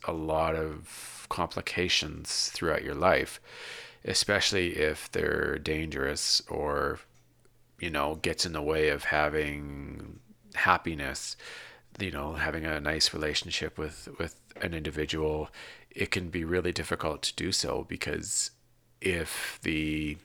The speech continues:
trauma is relationship-based, then anytime something occurs, you're going to likely get triggered. And if it's too severe and you dissociate,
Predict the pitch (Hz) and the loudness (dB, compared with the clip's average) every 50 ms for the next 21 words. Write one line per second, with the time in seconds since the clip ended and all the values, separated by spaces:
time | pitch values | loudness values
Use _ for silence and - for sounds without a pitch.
0 | _ - - - - - 76 80 87 95 95 85 78 69 71 78 76 73 73 71 | _ -6 -4 -2 0 4 4 4 4 4 4 4 4 4 2 2 0 0 -2 -4
1 | 69 - - - - - - - - 67 65 73 82 - - 123 - - - - | -4 -2 0 2 2 0 0 0 0 2 2 2 2 0 0 2 2 2 2 0
2 | 101 - 117 117 127 147 - - - - - - - - - - - - - - | -2 -2 0 0 2 2 2 2 0 -2 -8 -14 -14 -14 -14 -14 -16 -18 -20 -20
3 | - - _ _ _ _ - - - 80 87 80 78 76 78 78 76 76 76 76 | -20 -20 _ _ _ _ -20 -16 -4 -2 0 0 2 2 0 -2 -2 -4 -6 -6
4 | 76 - - - - - - 90 87 87 85 - - 104 98 92 92 90 87 - | -8 -8 -10 -14 -10 -4 -2 -2 0 0 0 2 2 4 4 4 2 2 0 2
5 | - 92 85 - - 73 71 71 - - - - 175 175 156 113 92 82 82 92 | 2 2 2 0 -2 -4 -4 -4 -4 -4 2 6 8 10 12 12 12 12 10 8
6 | 90 - - - - - _ _ _ _ _ _ _ _ _ - - _ _ _ | 4 2 0 -2 -4 -8 _ _ _ _ _ _ _ _ _ -20 -20 _ _ _
7 | _ _ _ _ _ _ _ - - _ _ - - - 85 85 98 98 98 101 | _ _ _ _ _ _ _ -20 -20 _ _ -14 -10 -4 0 0 2 4 4 4
8 | 98 95 92 90 - - 90 82 80 82 80 80 85 95 98 95 - - 85 82 | 4 4 4 2 0 0 0 0 0 0 0 0 2 2 2 2 2 2 2 2
9 | - 85 82 - - - 131 139 - - - 143 - - - - - - - - | 2 2 0 0 0 2 2 2 2 2 0 0 -2 -6 -10 -16 -18 -18 -18 -20
10 | - - _ - - - - 98 92 87 85 85 87 92 95 95 87 - - 107 | -20 -20 _ -20 -12 -4 0 2 4 4 4 2 2 4 4 4 4 2 0 0
11 | - - - - - 127 120 - - 90 - 104 113 113 104 92 85 85 87 87 | 2 2 2 2 4 4 4 4 2 2 4 6 8 8 8 8 6 4 2 0
12 | 82 - - - - - 160 151 - - 101 80 73 76 87 - - - | -2 0 0 2 4 4 4 4 4 4 4 4 6 4 4 2 -2 -8